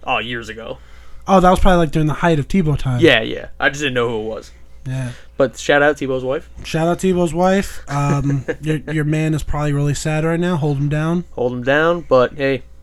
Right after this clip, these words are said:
Speaker 1: he, uh,
Speaker 2: He tried, and I give him, I give him his,
Speaker 1: Yeah.
Speaker 2: uh, I give him his credit for
Speaker 1: But
Speaker 2: trying.
Speaker 1: but he has a lot of head for him. The, uh, Tim Tebow drama has transitioned into the strength of schedule now.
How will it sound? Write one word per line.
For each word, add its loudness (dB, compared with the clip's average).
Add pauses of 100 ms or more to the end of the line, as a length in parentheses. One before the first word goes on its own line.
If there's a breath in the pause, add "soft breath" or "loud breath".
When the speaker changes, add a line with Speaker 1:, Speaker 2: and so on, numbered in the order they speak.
(140)
Speaker 1:
he, -2
uh, 2 (300)
Speaker 2:
He 4
tried, 8 (120)
and -2
I 4
give 0
him, 0
I -2
give -2
him 0
his, -2
Speaker 1:
Yeah. -2
Speaker 2:
uh, -2
I -4
give -2
him 0
his -2
credit -4 (160)
for -4
Speaker 1:
But 0
Speaker 2:
trying. -2 (160)
Speaker 1:
but 4
he 0
has 2
a 0
lot 2
of 2
head -2
for -8
him. -14 (1120 loud breath)
The, 2
uh, 4 (580 loud breath)
Tim 0
Tebow 0
drama 0
has -2
transitioned -6
into -6 (160)
the -10
strength -8
of -12
schedule -12
now. -16